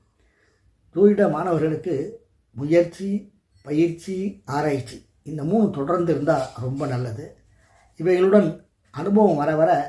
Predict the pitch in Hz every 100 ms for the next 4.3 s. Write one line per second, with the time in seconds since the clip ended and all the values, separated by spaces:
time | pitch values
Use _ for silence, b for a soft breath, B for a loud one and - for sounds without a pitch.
0 | - - 143 151 147 - - 165 151 -
1 | 202 208 190 170 170 175 185 160 165 156
2 | 147 - - 180 170 170 170 170 - -
3 | 165 170 190 165 156 151 151 131 156 160
4 | 175 196